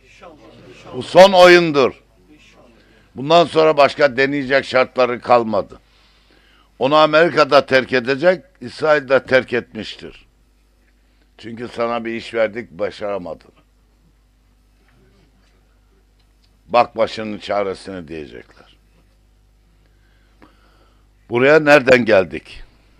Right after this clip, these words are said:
Buraya şuradan geldik. Bu hükümet dışa açılıyor.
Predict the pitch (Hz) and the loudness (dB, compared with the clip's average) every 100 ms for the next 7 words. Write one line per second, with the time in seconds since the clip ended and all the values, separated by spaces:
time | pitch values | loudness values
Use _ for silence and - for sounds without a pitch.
0 | _ _ _ _ _ _ _ _ _ _ | _ _ _ _ _ _ _ _ _ _
1 | _ _ _ - 104 113 127 - 98 90 | _ _ _ -10 -4 -2 -4 -8 -8 -6
2 | 98 82 71 64 _ _ _ _ _ _ | -6 -8 -10 -14 _ _ _ _ _ _
3 | _ _ _ 80 123 131 92 107 117 135 | _ _ _ -8 -2 -2 -2 -6 -2 -2
4 | - _ _ _ _ _ _ _ _ _ | -4 _ _ _ _ _ _ _ _ _
5 | _ _ _ _ _ 95 - 110 95 78 | _ _ _ _ _ -16 -8 -4 -4 -8
6 | - 73 65 - - | -16 -20 -20 -20 -20